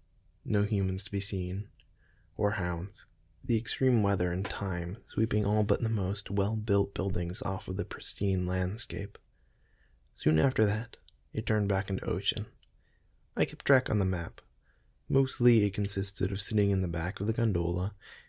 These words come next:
and drawing a line. John was teaching me how to understand the maps. It was really quite fascinating. As a bonus, I was better at it than cannoneering or engineering.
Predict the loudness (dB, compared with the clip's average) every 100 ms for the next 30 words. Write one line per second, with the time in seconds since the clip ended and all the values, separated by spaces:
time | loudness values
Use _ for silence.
0 | -6 -2 0 0 -2 -4 -4 -4 -4 -6
1 | -8 -12 _ _ _ _ _ -8 2 4
2 | 4 2 0 -2 0 0 0 0 0 2
3 | 2 0 0 0 0 -2 -4 -6 -10 -20
4 | _ _ _ -20 -20 _ -2 0 2 2
5 | 2 0 0 0 -2 -10 -2 -2 0 -2
6 | -2 -4 -8 -14 _ _ _ _ _ _
7 | -8 -2 0 4 4 4 0 -4 -8 _
8 | _ 2 2 6 6 8 6 4 2 2
9 | 0 -2 0 2 2 0 -2 -2 -2 -2
10 | -2 0 2 2 0 -4